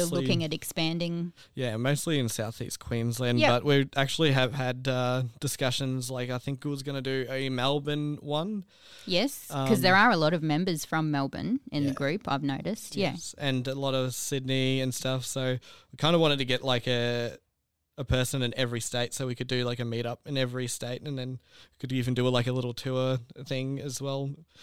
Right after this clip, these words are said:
Speaker 1: And also, there was also an idea of, like, doing a little touring gig as well that went through all the things through Metal Music Discovery, but
Speaker 2: Yeah.
Speaker 1: I, I think these things are just, yeah, as time unfolds and a bit more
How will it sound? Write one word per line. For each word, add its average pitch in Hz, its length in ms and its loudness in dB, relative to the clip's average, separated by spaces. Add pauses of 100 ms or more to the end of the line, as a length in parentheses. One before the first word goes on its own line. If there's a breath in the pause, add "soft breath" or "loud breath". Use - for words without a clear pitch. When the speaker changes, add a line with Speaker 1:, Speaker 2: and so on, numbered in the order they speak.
(260 loud breath)
Speaker 1:
And 147 100 -2
also, 135 380 2
there 131 100 2
was 139 140 0
also 127 240 -4
an 123 80 0
idea 117 360 2
of, 120 120 -2
like, 123 180 2
doing 123 240 4
a 123 40 2
little 123 200 0
touring 123 760 0
gig 120 220 2
as 120 160 -2
well 120 160 0
that 123 160 -2
went 123 240 -2
through 123 220 -8
all 127 120 -2
the 127 80 -2
things 123 320 0
through 135 200 0
Metal 131 200 2
Music 135 260 2
Discovery, 143 520 -2
but 123 240 -2 (380 loud breath)
Speaker 2:
Yeah. 165 220 0 (380 soft breath)
Speaker 1:
I, - 40 -10
I - 40 -4
think 185 200 2
these 135 200 2
things 123 280 2
are 117 80 0
just, 117 280 -6 (100)
yeah, 139 240 2 (140)
as 143 280 -2
time 127 440 0
unfolds 127 540 -2
and 127 100 2
a 120 40 -2
bit 131 160 -2
more 127 320 -4